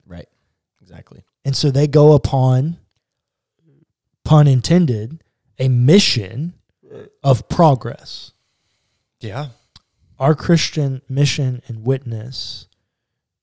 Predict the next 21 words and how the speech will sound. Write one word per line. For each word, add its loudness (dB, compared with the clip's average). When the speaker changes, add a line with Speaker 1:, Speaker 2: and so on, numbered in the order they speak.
Speaker 2:
should -4
be -2
a -12
mission -4
of -20
progress. -12
Speaker 1:
Yeah. -20
Speaker 2:
It -2
should -2
be 4
a 4
mission 0
where -2
we 0
are -8
on -2
a -2
journey -2
of -10
going 0
about -6